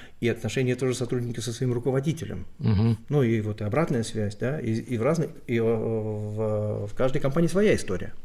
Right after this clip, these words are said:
Speaker 2: Слушай, ну тут, э, тут мы говорим, наверное, про фазу подбора. Наверное, ка-, каждая компания ищет такого, э, подходящего под их, э,
Speaker 1: Бинго.
Speaker 2: культуру. Да.
Speaker 1: Бинго. Я вот к этому как раз и подвожу, что на самом деле,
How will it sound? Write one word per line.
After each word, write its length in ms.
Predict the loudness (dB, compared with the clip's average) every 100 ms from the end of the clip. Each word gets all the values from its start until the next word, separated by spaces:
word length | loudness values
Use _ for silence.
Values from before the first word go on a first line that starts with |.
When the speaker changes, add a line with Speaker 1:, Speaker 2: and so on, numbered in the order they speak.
| -8 -10 -10 -4
Speaker 2:
Слушай, 240 | 0 2
ну 100 | 2
тут, 240 | 2 2 4
э, 200 | 4 4
тут 200 | 2 4
мы 140 | 4
говорим, 360 | 4 4 4 4
наверное, 360 | 2 2 2
про 380 | 2 2 4 2
фазу 320 | 2 2 2
подбора. 480 | 2 2 4 4 4
Наверное, 300 | 2 2 2
ка-, 220 | 2 0
каждая 300 | 2 2 2
компания 400 | 2 2 4 4
ищет 180 | 2 0
такого, 720 | -2 2 2 2 2 2 2
э, 80 | 0
подходящего 540 | 0 2 2 2 2
под 240 | 0 2 2
их, 140 | 2 2
э, 380 | 4 4 4
Speaker 1:
Бинго. 300 | 8 10 10 8
Speaker 2:
культуру. 380 | 6 6 4 4
Да. 120 | 6 8
Speaker 1:
Бинго. 260 | 8 8
Я 180 | 6 6
вот 100 | 6
к 80 | 4
этому 260 | 4 4
как 100 | 4 2
раз 160 | 2
и 20 | -4
подвожу, 540 | 6 6 8 4 2 -12 -20 -20 -20 -20 -20 -20 -20 -20 -12
что 480 | -8 -2 4 4 4
на 140 | 2 2
самом 340 | 2 4 4
деле, 460 | 4 4 4 2